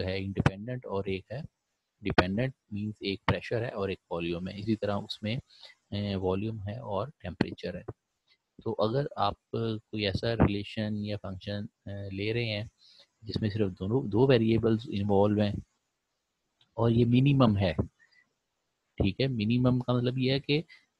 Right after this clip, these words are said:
अ, कोई भी रिल-, relation या function जो है उसमें minimum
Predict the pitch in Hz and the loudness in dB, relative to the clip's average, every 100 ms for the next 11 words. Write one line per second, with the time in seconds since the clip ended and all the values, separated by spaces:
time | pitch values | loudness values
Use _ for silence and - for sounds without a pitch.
0 | 120 117 123 135 139 127 110 - 104 104 | 2 4 4 4 6 6 4 2 2 4
1 | 110 101 104 113 - 131 123 113 104 104 | 2 2 4 2 2 2 4 2 0 -2
2 | - 120 123 110 104 147 113 - 110 110 | 0 0 2 2 2 0 -4 -2 0 2
3 | 107 131 113 135 | 2 2 2 0